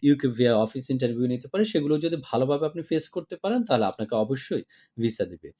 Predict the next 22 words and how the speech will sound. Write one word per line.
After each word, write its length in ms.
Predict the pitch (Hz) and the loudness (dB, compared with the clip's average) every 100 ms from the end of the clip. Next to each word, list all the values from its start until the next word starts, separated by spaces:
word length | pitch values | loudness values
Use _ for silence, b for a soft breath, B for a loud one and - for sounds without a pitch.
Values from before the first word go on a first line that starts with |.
| b _ - | b _ 0
So 80 | 135 | 6
যারাই 280 | 131 143 | 6 6
পড়াশোনা 420 | 151 117 120 147 139 | 4 2 0 -4 -4
করতে 260 | 156 151 | -4 2
আসতে 280 | 160 - 175 | 0 0 -6
চান 180 | 180 175 | -4 -2
যুক্তরাজ্যে, 600 | 160 - 170 165 214 247 B B B | -4 2 4 4 4 2 B B B
আপনাদের 360 | 120 123 127 135 | 0 2 0 0
সকলের 540 | - 135 131 143 147 | 4 4 6 6 4
জন্য 200 | 156 160 | 4 -2
শুভকামনা। 760 | 151 151 151 151 151 165 190 208 113 | -4 0 2 4 4 4 -2 -4 2
দেখা 360 | 104 104 - | 2 2 -2
হবে 260 | 131 156 202 _ _ _ | -2 -2 -6 _ _ _
লন্ডনের 500 | 123 113 117 123 131 - _ _ 127 | 2 2 2 2 2 0 _ _ 2
যে 160 | 131 | 4
কোনো 220 | 135 131 | 4 2
রাস্তায়। 460 | 135 135 - 185 220 | 2 0 -2 -4 -4
সে 180 | - 131 | -2 0
পর্যন্ত 600 | 127 127 123 135 135 185 220 B B | 2 -2 0 -2 0 -4 -6 B B
সকলে 400 | - 123 127 131 | 0 0 2 0
ভালো 320 | 127 120 131 | 2 0 0
থাকুন, 360 | 135 147 180 | -2 -6 -6